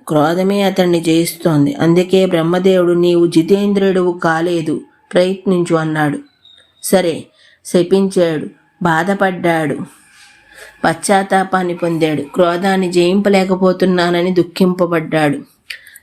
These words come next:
రంభ రాయి అయింది. ఇద్దరి స్థితి జాలిగొలుపుతుంది. విశ్వామిత్రుడు ఒక నిర్ణయం చేసుకున్నాడు. ఏమని?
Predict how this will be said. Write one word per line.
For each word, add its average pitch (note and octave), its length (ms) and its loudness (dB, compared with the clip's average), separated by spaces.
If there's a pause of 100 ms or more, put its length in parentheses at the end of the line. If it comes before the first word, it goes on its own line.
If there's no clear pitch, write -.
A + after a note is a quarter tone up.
రంభ E3+ 280 0
రాయి F3 440 0
అయింది. E3 580 0 (140)
ఇద్దరి E3+ 320 2
స్థితి G3 440 0
జాలిగొలుపుతుంది. E3+ 1080 0 (460)
విశ్వామిత్రుడు F#3 720 0
ఒక F3 100 -4
నిర్ణయం F3 580 0
చేసుకున్నాడు. D#3 920 -2
ఏమని? F3 560 2